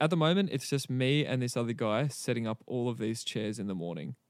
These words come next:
and all of these tables and stuff." I'm like, "Are you serious?" They're like, "Yep." And I'm like, "I'll do that. Like, I'll get a few friends and we'll, we'll just make this happen."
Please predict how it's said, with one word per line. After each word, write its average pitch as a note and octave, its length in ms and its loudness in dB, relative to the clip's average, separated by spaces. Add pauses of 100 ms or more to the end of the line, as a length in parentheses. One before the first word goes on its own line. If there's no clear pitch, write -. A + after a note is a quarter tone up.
(140)
and A2+ 100 -4
all G#2+ 160 -2
of F#2 120 -6
these F#2 180 -4
tables - 440 -8
and E2+ 120 -8
stuff." - 240 -8
I'm A2+ 60 -6
like, A#2+ 180 -4
"Are - 40 -4
you G#3+ 100 -2
serious?" D3 560 -4
They're A2 80 -2
like, G2+ 240 -2
"Yep." F#2+ 300 -4
And B2 60 -6
I'm A2 80 -4
like, G#2+ 240 -6 (480)
"I'll F3+ 140 4
do B2 200 2
that. A#2 300 2
Like, B2+ 140 2
I'll C#3 140 4
get B2 140 0
a A#2 40 0
few A#2+ 220 -2
friends F#2+ 280 -4
and A2+ 140 -4
we'll, A#2+ 220 -2
we'll B2 160 0
just B2+ 160 -6
make A2+ 160 -4
this F#2+ 140 -4
happen." C3+ 320 -2